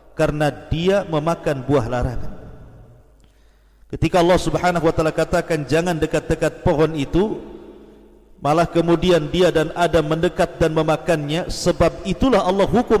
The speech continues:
Hawa dengan mengeluarkan darah haid. Dan Hawa sendiri dikatakan dalam riwayat ini, satu bulan dua kali dia keluar darah haid.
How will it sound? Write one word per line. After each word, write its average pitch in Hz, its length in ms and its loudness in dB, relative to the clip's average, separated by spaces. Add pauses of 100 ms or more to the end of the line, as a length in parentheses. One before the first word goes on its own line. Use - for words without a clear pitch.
Hawa 170 400 4 (720)
dengan 156 320 0
mengeluarkan 160 800 2
darah 139 220 0
haid. 131 260 -10 (960)
Dan 131 240 -2
Hawa 151 320 2
sendiri 160 320 0
dikatakan 160 560 -2
dalam 139 160 0
riwayat 139 320 0
ini, 139 400 -4
satu 147 400 -2
bulan 165 240 2
dua 143 240 2
kali 175 320 -4
dia 151 80 0
keluar 143 240 0
darah 127 160 -4
haid. - 220 -8